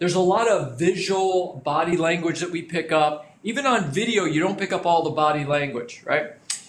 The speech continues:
And so the reality is communication is just not as rich when you're not in person. And that's one of the things that is a dynamic that's different, and it leads to this one, right? It, it makes it more difficult to inspire people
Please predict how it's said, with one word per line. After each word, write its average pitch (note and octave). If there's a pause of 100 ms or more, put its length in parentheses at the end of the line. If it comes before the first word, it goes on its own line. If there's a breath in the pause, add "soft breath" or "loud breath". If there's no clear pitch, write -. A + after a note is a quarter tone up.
(220 loud breath)
And F#3+
so G#3
the F#3+
reality A#3
is F3
communication A#3+
is D#3
just F#3+
not F3
as C3
rich D3 (320 soft breath)
when F#3+
you're F#3+
not F#3+
in F3
person. E3+ (140)
And D#3
that's F#3
one F#3+
of G#3+
the F#3
things F3
that E3
is D#3+
a D#3+
dynamic E3
that's -
different, F3+
and F#3+
it G3
leads A3
to F#3+
this C4
one, - (580 soft breath)
right? F#3
It, F#3
it F#3
makes A3+
it G#3+
more F#3+
difficult G#3+
to F3
inspire D#3+ (100)
people -